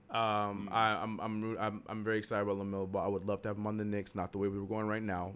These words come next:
Speaker 1: I don't wanna
Speaker 2: Mm.
Speaker 1: tank and get him after only winning fifteen games. But, um, no, I'm gonna go fake news. I don't think he's unanimous number one. I, I like, and I don't really normally agree with a lot of things Jeff Goodman does when it comes to his, uh, scouting.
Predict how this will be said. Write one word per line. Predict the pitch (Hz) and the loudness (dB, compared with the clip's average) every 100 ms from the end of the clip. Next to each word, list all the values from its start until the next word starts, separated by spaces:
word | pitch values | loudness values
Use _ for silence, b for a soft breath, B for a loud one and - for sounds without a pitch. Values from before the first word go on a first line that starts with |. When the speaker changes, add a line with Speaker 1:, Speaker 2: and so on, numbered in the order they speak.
| - | -2
Speaker 1:
I | 95 | 0
don't | 101 | 4
wanna | 98 101 | 4 2
Speaker 2:
Mm. | 90 | 0
Speaker 1:
tank | 117 107 95 | 0 0 0
and | 95 92 78 - | -2 -2 -6 -4
get | 107 101 | 2 4
him | 92 85 | 4 0
after | 85 98 | 0 -2
only | 92 | 0
winning | 87 85 | -2 -4
fifteen | 98 - 92 | -8 -4 -4
games. | 87 85 82 - b b b b - | -4 -4 -4 -8 b b b b -12
But, | 110 120 104 - - - - - - - - - - - - | 8 10 10 6 -6 -20 -20 -20 -20 -20 -20 -20 -20 -6 8
um, | 131 135 131 131 131 131 - - - - - - - - - - - - - - - 151 | 12 12 12 12 8 0 -6 -14 -20 -20 -20 -20 -20 -20 -20 -20 -20 -20 -20 -20 -4 10
no, | 139 98 | 10 10
I'm | - 139 | 8 10
gonna | 151 | 10
go | 143 | 8
fake | 135 120 104 | 8 4 2
news. | 98 | 2
I | 120 | 6
don't | 143 147 | 6 6
think | 139 | 2
he's | 123 | 2
unanimous | 120 113 110 101 123 | 2 2 2 0 -6
number | 113 107 | -4 -4
one. | 80 85 | -4 0
I, | 127 127 | 4 10
I | 151 | 12
like, | 170 160 151 139 - b b b b - | 12 12 12 10 0 b b b b -2
and | 135 135 127 | 2 2 4
I | 123 | 4
don't | 151 143 | 4 2
really | 139 | 2
normally | 131 127 123 | 2 2 2
agree | 107 120 | 4 4
with | 123 123 117 | 6 4 4
a | |
lot | 113 113 | 4 4
of | 110 | 2
things | 117 101 | -4 0
Jeff | 117 104 | 0 0
Goodman | 117 117 117 117 101 - - 107 | -4 -2 -4 -6 -10 -18 -16 -2
does | 120 117 113 110 | 2 2 0 -4
when | 110 | -6
it | 107 | -6
comes | 113 110 | -6 -4
to | |
his, | 110 110 101 - | -2 -2 -4 -6
uh, | 107 104 | -6 -6
scouting. | - 117 113 113 113 | -4 0 0 0 -4